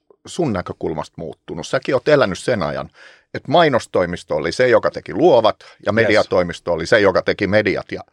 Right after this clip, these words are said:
Speaker 1: tässä välissä oli niinku ammottava kuilu, ja siinä
Speaker 2: Joo.
Speaker 1: vihattiin suunnilleen toisia.
Speaker 2: Joo, ja varsinkin ehkä niin kuin, äh, silloin, kun oli median edustaja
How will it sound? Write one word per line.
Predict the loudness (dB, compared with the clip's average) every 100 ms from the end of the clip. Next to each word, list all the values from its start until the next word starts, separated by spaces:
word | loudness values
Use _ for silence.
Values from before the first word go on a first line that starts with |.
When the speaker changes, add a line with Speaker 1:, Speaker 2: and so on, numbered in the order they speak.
| _ _ _ -2
Speaker 1:
tässä | -2 0 -4 -4 _ -6 0
välissä | 2 0 0 0
oli | 0
niinku | -2 -2 2
ammottava | 2 0 -8 -6 -6 -6
kuilu, | -8 -8 -8 -14 _ _
ja | -8 -8 -10 -6
siinä | -2 0 2
Speaker 2:
Joo. |
Speaker 1:
vihattiin | 0 -2 -8 -8 -10 -8
suunnilleen | -10 -10 -10 -10 -8
toisia. | -8 -8 -10 -18 -20 _ -2
Speaker 2:
Joo, | 0 0 -4 _ _ _ _ _
ja | 2 2 4
varsinkin | 2 4 0 0 -4 _ _ _ _ _ 0
ehkä | 0 2 0
niin | 2 0 2
kuin, | 0 0 0
äh, | 2 4
silloin, | 4 4 4
kun | 4
oli | 2
median | 2 2 0 -2
edustaja | -8 -10 -8 -6 -6